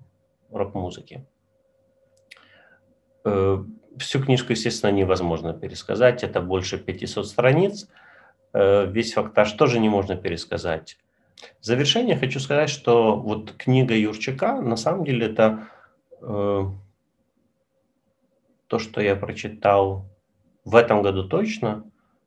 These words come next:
а может быть и за последние два года, это наиболее такая сильная книга, которую я прочитал. Опять-таки, ну, возможно, немножко сложно сравнивать, да, ра-, книги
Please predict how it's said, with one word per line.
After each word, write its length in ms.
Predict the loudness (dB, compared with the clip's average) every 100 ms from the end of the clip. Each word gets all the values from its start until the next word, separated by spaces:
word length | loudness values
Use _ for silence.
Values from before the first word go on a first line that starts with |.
| _
а 80 | -2
может 280 | 0 0 -2
быть 300 | -4 -6 -14
и 480 | -8 -6 -4 -6 -6
за 140 | -6
последние 460 | -2 -2 -4 -2 -2
два 200 | 2 0
года, 280 | 0 -4 -6
это 160 | -6
наиболее 540 | -4 -2 -2 -2 -2 -4
такая 220 | -4 -4
сильная 480 | -4 -2 2 2 0
книга, 280 | -4 -4
которую 380 | -6 -8 -4 -4
я 60 | -6
прочитал. 540 | -10 -12 -14 -14 -14 _ _ -20 -20 _
Опять-таки, 840 | 0 0 0 -4 -4 0 0 0 -6
ну, 440 | 0 2 2 0 _ -2
возможно, 540 | 2 4 6 4 4
немножко 500 | 4 4 4 4 0
сложно 400 | 0 4 4 4
сравнивать, 540 | 0 4 4 4 -2 4
да, 160 | 4 6
ра-, 320 | 4 0 -4
книги 720 | -2 2 2 2 0 -2 -4